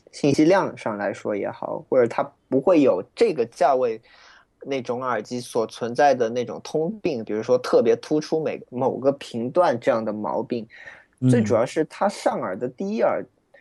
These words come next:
Speaker 1: 你不会感觉到这个耳机有太大的毛病，你觉得是可以听的。我觉得这个，呃，特点是在这个价位里面非常难得的，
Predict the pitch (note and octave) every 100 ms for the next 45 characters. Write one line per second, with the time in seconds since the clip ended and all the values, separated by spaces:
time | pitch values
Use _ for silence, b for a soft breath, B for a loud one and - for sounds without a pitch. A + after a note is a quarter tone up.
0 | b - B2 - B2+ D3 A#3+ F#3 - -
1 | A2 A2 C3+ C#3 E3+ C#3 G2 - C3 B2+
2 | - - D3+ B2+ D3 B2 G#2+ G2 E2 B2
3 | D#3+ G2 - A#2+ A#2 B2 D#3 D3 - E3
4 | C#3 - - - D3 D#3 D3 - - B
5 | B - A#2 C#3+ - A#3+ G#3 D3 A#2+ A2
6 | G#2+ b b b b B2+ A#2 A2 - E3
7 | A#2 F#2+ - B2 A#2 A2+ - A#2+ - F3+
8 | C3 A2+ B2+ A#2+ A#2 A2 F#2 A#2 C#3+ C#3
9 | A#2 A2+ G2+ B2 B2 G#2 A#2 A2